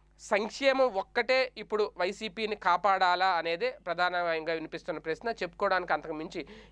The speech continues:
ఏమీ లేదా అనేది కూడా కొంతమంది విమర్శిస్తున్న పరిస్థితి. కాకపోతే ఇక్కడ ఆ వేవ్, ఫ్యాన్ గాలి వేవ్ ఏదైతే ఉందో అది ఇంకా అలా కంటిన్యూ అవుతుందా రెండు వేల పంతొమ్మిది నుంచి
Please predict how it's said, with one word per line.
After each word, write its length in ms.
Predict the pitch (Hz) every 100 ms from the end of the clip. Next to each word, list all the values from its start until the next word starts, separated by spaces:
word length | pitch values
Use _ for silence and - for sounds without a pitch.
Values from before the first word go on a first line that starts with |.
| -
ఏమీ 300 | 180 208 208
లేదా 380 | 180 175 196 196
అనేది 240 | 190 180
కూడా 180 | 175 170
కొంతమంది 520 | 170 156 160 156 143 - -
విమర్శిస్తున్న 540 | 170 180 190 190 - 170
పరిస్థితి. 400 | 156 156 - 320
కాకపోతే 640 | - 175 - 240 226 240
ఇక్కడ 280 | 202 240 262 - - 165
ఆ 100 | 160
వేవ్, 360 | 156 180 214 -
ఫ్యాన్ 280 | 190 170 185
గాలి 260 | 185 175
వేవ్ 280 | 151 160 175
ఏదైతే 340 | 170 165 160
ఉందో 260 | 160 151 190
అది 160 | 175 156
ఇంకా 180 | 156
అలా 140 | 185 165
కంటిన్యూ 460 | 165 156 202 190
అవుతుందా 380 | 175 170 180 185
రెండు 180 | 196 160
వేల 140 | 165
పంతొమ్మిది 500 | 165 151 151 165 160
నుంచి 220 | 165 165